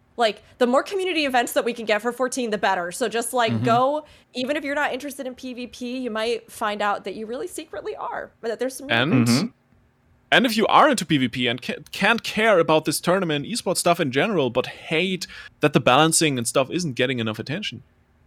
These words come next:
Speaker 3: give support to the stuff that is actually the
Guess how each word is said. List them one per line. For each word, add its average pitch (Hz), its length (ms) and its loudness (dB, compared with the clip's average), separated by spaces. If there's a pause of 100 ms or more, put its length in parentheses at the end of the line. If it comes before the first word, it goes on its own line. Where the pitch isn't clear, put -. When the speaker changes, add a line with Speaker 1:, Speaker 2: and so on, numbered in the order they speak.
(240)
Speaker 3:
give 262 180 0
support 190 680 -2 (180)
to 175 120 4
the 160 140 6
stuff - 440 6
that 147 160 4
is 120 100 -4
actually 135 600 0
the 123 360 -2